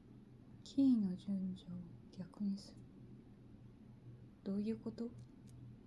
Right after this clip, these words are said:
あれかな？なんだっけ？コントローラーの <coughs> 入力した時の向きが逆になるとか、そういうことかな？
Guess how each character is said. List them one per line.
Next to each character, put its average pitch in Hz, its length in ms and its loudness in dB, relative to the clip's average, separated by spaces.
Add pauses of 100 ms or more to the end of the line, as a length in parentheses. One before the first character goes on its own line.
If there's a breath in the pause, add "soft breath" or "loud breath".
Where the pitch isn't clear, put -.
(2000)
あ 220 40 2
れ 233 100 4
か 240 180 2
な？ 226 200 4 (4000)
な 226 100 6
ん 220 80 10
だ 196 80 6
っ - 40 0 (160)
け？ - 100 -8 (1800)
コ 269 160 6
ン 294 140 12
ト 320 180 0
ロ 320 340 6
ー 240 40 6
ラ 214 80 4
ー 190 120 4
の 208 260 4 (440)
<coughs> - 1120 10
入 269 240 12
力 320 320 6
し - 60 -6
た 294 140 2
時 294 260 6
の 285 100 12
向 254 160 10
き 277 160 6
が 190 80 4
逆 180 280 2
に 233 100 6
な 240 60 4
る 220 60 2
と 226 120 -6
か、 175 80 -6
そ - 160 -2
う - 20 2
い 190 40 0
う - 20 -4
こ 190 100 0
と 196 120 -2
か 160 120 -4
な？ 175 60 -4